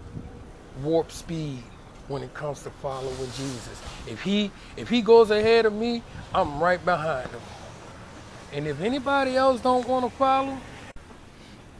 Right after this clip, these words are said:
but if nobody wants to follow, then that's on them. You know what I'm saying? 'Cause, I mean, hey, uh, I am not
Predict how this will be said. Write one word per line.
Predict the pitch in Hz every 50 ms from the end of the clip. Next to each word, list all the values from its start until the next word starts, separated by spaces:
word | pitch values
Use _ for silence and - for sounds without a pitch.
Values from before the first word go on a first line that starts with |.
| -
but | 156 165 165
if | 170 170 151 147
nobody | 165 185 196 202 196 214 208 202 196 190
wants | 180 185 190 185 170 -
to | - -
follow, | - - - 196 208 220 214 190 170 160 151 147 151 - -
then | - 156 160 165
that's | 175 185 170 - - 180
on | 170 165 160 160 165 180
them. | 185 185 160 135 123 - - - - - - - - - - - - - - - - - - - - - - - - - -
You | 147
know | 151 160 160
what | 165 160
I'm | 165 156
saying? | - 175 175 175 170 170 165 156 156 147 - - - - - - - - - - - - - - - - - - - - - - - - - - - - - - - - - - - - - - - - - - - - - - - -
'Cause, | - 156 147
I | 156 160
mean, | 160 160 160 160 160 156 147 139
hey, | 131 135 170 175 170 143 135 131 - - - - - - - - - - - - - - - - - - - - - - - - - - - - - - - -
uh, | 147 156 156 151 147 139 139 131 135 - - - - - - - - - - - - -
I | 160 180
am | 190 180 165 139 135 135 139 143 156 175
not | 190 190 165 135 -